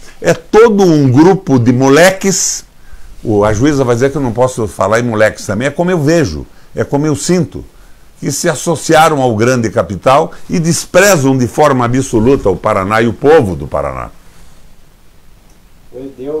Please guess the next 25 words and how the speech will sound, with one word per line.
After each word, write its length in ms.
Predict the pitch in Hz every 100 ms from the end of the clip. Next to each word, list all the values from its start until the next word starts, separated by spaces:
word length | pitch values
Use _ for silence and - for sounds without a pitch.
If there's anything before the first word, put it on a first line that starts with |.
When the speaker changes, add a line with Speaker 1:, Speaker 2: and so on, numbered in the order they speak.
| 135
Speaker 2:
me 80 | -
pergunta, 600 | 120 120 117 117 - 85 - - -
Requião, 440 | 113 117 160 156 135 -
se 60 |
eleito, 480 | 147 135 151 147 -
o 20 |
que 80 | -
vai 140 | 131 131
fazer 300 | 143 127 139
para 200 | 131 123
diminuir 540 | - 165 160 143 147
o 60 | 143
contrabando, 840 | 165 180 180 170 143 123 139 156 147 - - -
o 60 | 131
contrabando 880 | 135 143 - 113 113 123 139 165 170 -
pela 360 | 147 147 143 139
Ponte 260 | 147 160 156
da 120 | 147
Amizade, 500 | 151 120 117 120 107 -
que 40 |
agora 240 | 120 120
são 220 | 120 - 131
duas? 380 | 120 123 95 - - - - - - - - - -
Speaker 1:
Ô, 800 | 220 185 120 104 90 85 76 76
Edeuso, 760 | 87 90 110 101 82 67 71 71